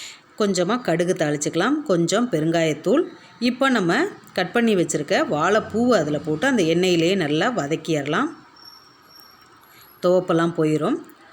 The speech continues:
மஞ்சத்தூள், உப்பு ரெண்டையும் போட்டு இப்போ நல்லா கலந்துடலாம். இந்த எண்ணெயிலேயே நல்லா வாழைப்பூ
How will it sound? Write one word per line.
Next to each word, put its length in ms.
மஞ்சத்தூள், 520
உப்பு 260
ரெண்டையும் 360
போட்டு 240
இப்போ 180
நல்லா 280
கலந்துடலாம். 600
இந்த 100
எண்ணெயிலேயே 500
நல்லா 240
வாழைப்பூ 340